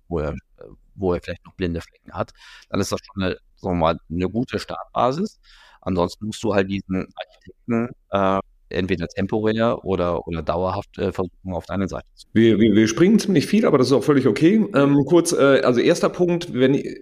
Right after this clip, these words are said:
Speaker 2: anerkennen, ich bin im Krisenmodus und rausfinden, was sind die Ursachen für exakt das Problem, was ich habe. Ja, also ist es, ähm, hausgemacht, ist es b-, branchengemacht, ist es volkswirtschaftlich, äh, betrachtet gemacht, um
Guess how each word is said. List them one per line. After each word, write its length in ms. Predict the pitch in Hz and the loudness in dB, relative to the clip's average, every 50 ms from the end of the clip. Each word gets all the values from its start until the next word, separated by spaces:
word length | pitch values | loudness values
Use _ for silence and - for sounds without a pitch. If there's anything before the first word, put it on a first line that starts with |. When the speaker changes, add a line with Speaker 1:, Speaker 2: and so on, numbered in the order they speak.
| - _ _ | -20 _ _
Speaker 2:
anerkennen, 640 | - 127 139 131 131 - 135 127 131 131 127 131 131 | 0 2 2 2 2 0 -2 -2 -2 -2 -2 -4 -6
ich 160 | 139 131 - | -10 -6 -4
bin 100 | - 113 | -2 -2
im 100 | 113 110 | -2 -2
Krisenmodus 760 | 107 - 131 131 127 135 135 123 120 123 117 123 120 131 - | -4 -2 -2 -2 0 2 2 2 2 2 2 2 0 0 -4
und 400 | - - - 120 127 139 - 147 - - - - | -8 -4 0 0 0 0 -2 -6 -12 -16 -18 -14
rausfinden, 640 | - 107 104 113 120 - - - 123 117 117 113 107 | -6 -2 2 2 2 2 0 -2 -2 -2 -2 -2 -2
was 160 | 107 113 110 | -4 -4 -2
sind 180 | - 127 113 - | -4 -4 -4 -4
die 120 | 110 110 | -6 -6
Ursachen 560 | - 123 120 120 110 104 104 101 - 104 101 | -2 0 0 0 2 0 -2 -4 -4 -6 -8
für 240 | - - 117 110 107 - - | -4 0 0 0 0 0 -4
exakt 300 | 120 - - - 107 - | -8 -6 -4 -4 -4 -4
das 100 | - - | -6 -6
Problem, 320 | - - 104 104 107 101 | -6 -6 -2 -2 0 0
was 180 | 101 101 - - - | -2 -4 -6 -6 -6
ich 260 | 151 147 - - - | -6 -6 -6 -10 -14
habe. 320 | _ 110 - - - - - _ _ | _ -14 -14 -14 -14 -20 -20 _ _
Ja, 180 | 117 - 110 110 - - - - | -10 -8 -6 -6 -6 -10 -14 -8
also 100 | 98 104 | -8 -4
ist 240 | - - 107 101 | -2 -2 -2 -2
es, 200 | 98 101 - - 110 | -4 -8 -8 -8 -6
ähm, 280 | 107 104 104 107 104 - - - - _ | -6 -6 -6 -6 -8 -12 -14 -20 -20 _
hausgemacht, 560 | - 139 175 - - 208 196 214 226 - - | 0 0 0 0 0 -2 -2 -2 -2 -4 -8
ist 140 | - 113 104 | -10 -8 -8
es 180 | 101 92 95 95 | -8 -8 -8 -8
b-, 120 | - 107 | -8 -8
branchengemacht, 760 | 95 90 95 101 117 147 156 - 185 160 156 151 147 143 - | -6 -4 -2 0 0 0 0 -2 -4 -4 -2 -2 -2 -4 -4
ist 140 | - 113 101 | -8 -8 -8
es 60 | 92 | -8
volkswirtschaftlich, 920 | - - 127 135 135 - - 156 135 - 147 139 - - 147 147 - - - | -6 -2 0 0 0 -2 -4 -6 -6 -4 -4 -6 -4 -6 -8 -8 -6 -6 -2
äh, 240 | - 127 123 123 123 123 120 | 0 2 2 2 2 0 -2
betrachtet 560 | - 123 - - 127 123 - - - 117 - | -6 -8 -4 -2 -2 -2 -2 -6 -10 -6 -4
gemacht, 380 | - 110 107 107 160 - - _ _ _ - - - _ _ _ _ | -2 -2 0 0 -2 -4 -8 _ _ _ -20 -20 -20 _ _ _ _
um 200 | - 131 135 139 | 2 2 2 2